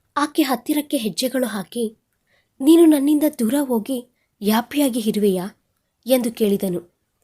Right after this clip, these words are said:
ಆ ಮಾತುಗಳಿಗೆ ರಮ್ಯಾ ಪಟ್ಟಂತ ತಲೆ ಎತ್ತಿ ಅವನನ್ನು ನೋಡಿದರೆ, ಆಕೆಯನ್ನೇ ನೋಡುತ್ತಿದ್ದ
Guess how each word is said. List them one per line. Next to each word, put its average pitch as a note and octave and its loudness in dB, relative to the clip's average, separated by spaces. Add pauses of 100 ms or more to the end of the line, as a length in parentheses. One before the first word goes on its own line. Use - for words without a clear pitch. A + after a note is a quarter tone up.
(380)
ಆ G#3+ -6
ಮಾತುಗಳಿಗೆ A3 -2 (500)
ರಮ್ಯಾ D4 0
ಪಟ್ಟಂತ C#4+ -6
ತಲೆ A#3+ -8
ಎತ್ತಿ B3+ -6 (180)
ಅವನನ್ನು C4 -2
ನೋಡಿದರೆ, A3+ -4 (520)
ಆಕೆಯನ್ನೇ D#4 0
ನೋಡುತ್ತಿದ್ದ C4 -2